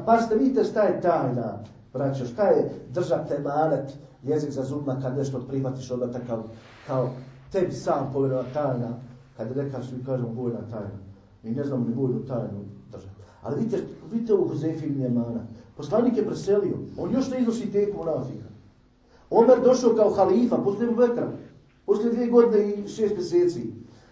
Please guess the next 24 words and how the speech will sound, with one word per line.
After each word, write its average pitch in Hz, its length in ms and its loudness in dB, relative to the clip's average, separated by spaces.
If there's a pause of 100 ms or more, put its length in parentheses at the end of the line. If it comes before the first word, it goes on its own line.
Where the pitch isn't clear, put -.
(160)
Omer 226 460 8 (160)
ne 247 180 6
pita 262 240 6
više 254 280 4
za 226 140 6
sebe, 170 340 0
zna 208 300 8
da 196 120 8
njega 185 220 2
nema, 151 260 -4 (380)
već 147 240 -4
kaže: 220 380 8 (560)
"De 202 240 6
mi 226 120 6
Huzefe, 214 500 6
tako 196 220 2
ti 196 140 4
Allaha 208 400 8
reci, 214 440 6 (240)
ono 190 160 4
to 196 160 4
što - 160 2
ti 269 240 8
znaš, 240 360 8